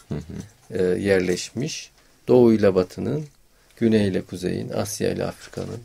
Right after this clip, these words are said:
Speaker 2: Asya ile Avrupa'nın tam
Speaker 1: Hı hı.
Speaker 2: ortasında önemli bir konuma yerleşmiş bir ülke ve bir imparatorluk coğrafyası üzerine, yani geçmişten itibaren bütün medeniyetleri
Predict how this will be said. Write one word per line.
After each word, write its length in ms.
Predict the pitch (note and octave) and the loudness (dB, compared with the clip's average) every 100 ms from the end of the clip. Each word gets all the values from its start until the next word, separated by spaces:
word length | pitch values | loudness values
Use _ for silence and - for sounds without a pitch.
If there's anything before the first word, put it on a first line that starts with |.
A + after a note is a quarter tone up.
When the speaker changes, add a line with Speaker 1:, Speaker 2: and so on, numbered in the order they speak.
| _ _ _ | _ _ _
Speaker 2:
Asya 340 | G2+ F#2+ - G2+ | -8 -6 -4 -2
ile 120 | G2 | 0
Avrupa'nın 500 | G2 G2 G2+ G2+ G2 | -2 -4 -6 -8 -6
tam 200 | G#2 G2+ | -6 -2
Speaker 1:
Hı 40 | |
hı. 40 | F2+ | -2
Speaker 2:
ortasında 640 | D#2+ - - - G2+ D3 - _ _ _ _ _ _ _ _ - | -4 -8 -10 -10 -8 -8 -10 _ _ _ _ _ _ _ _ 0
önemli 400 | A#2+ B2 B2+ A#2+ | 2 4 2 0
bir 160 | G2 - | -4 -4
konuma 400 | F#2+ F2+ E2+ E2+ | -2 -2 -2 -4
yerleşmiş 680 | F2 E2+ F2 - - - | -6 -6 -10 -12 -18 -16
bir 60 | - | -16
ülke 340 | - - D3+ - - - C#3 | -16 -6 -6 -6 -14 0 4
ve 160 | D3 | 4
bir 100 | D3 | 2
imparatorluk 840 | C3 A2+ A#2 G#2+ G#2 G#2+ A2 C#3 - _ _ _ _ _ | -2 0 2 2 0 -2 -2 -6 -10 _ _ _ _ _
coğrafyası 640 | - G2 F#2 F2 F2+ - F#2 | -2 2 2 -2 -8 -10 -10
üzerine, 400 | F2 F2+ E2+ F2+ - - | -6 -6 -6 -12 -18 -8
yani 280 | F2+ F2+ F2+ | -8 -6 -6
geçmişten 640 | G2 - - - - B2+ | -6 -6 -10 -8 -4 -2
itibaren 600 | F#2+ - F#2+ G#2+ B2 A2 | -2 -6 -10 -8 -6 -6
bütün 500 | A2 - F#3 F3 D3+ | -8 -6 -2 -2 0
medeniyetleri 920 | A#2 A2 A#2 A#2 A2+ - A#2 C#3+ | 2 4 4 4 2 0 0 0